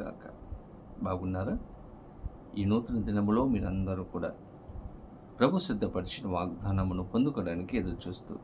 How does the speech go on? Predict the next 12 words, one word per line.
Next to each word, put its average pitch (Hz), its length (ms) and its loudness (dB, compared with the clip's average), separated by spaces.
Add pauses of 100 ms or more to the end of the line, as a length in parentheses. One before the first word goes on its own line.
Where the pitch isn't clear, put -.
(160)
ఉన్నారని 90 500 2 (920)
నమ్ముచూ 90 440 0
ఉన్నాను. 92 400 0 (680)
దేవుని 92 260 2
బిడ్డలారా, 92 320 2
ప్రార్థన 110 560 2
చేసుకుని, 123 400 0
ప్రభు 90 400 0 (760)
ఈ 101 80 2
దినం 135 260 4
సిద్ధపరిచిన 101 640 0
వాగ్దానమును 90 1000 0